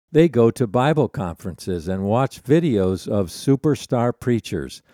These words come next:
but they don't delight to obey his commands. That's not faith at all. Whoever takes God at his word must take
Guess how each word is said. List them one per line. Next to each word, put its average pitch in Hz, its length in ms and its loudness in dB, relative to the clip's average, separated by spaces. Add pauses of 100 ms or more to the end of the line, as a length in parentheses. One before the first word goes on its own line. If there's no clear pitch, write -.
(300)
but 120 180 0
they 117 160 4
don't 117 540 -2 (100)
delight 104 560 2
to 117 200 0
obey 98 480 2
his 87 340 -6
commands. 117 720 -6 (540)
That's 143 400 2
not 113 280 -2
faith 127 460 0
at 135 140 0
all. 147 500 -2 (720)
Whoever 139 340 6
takes - 380 0
God 135 360 -2
at 113 120 0
his 113 240 -2
word 127 400 2
must 113 340 -4
take 123 280 -2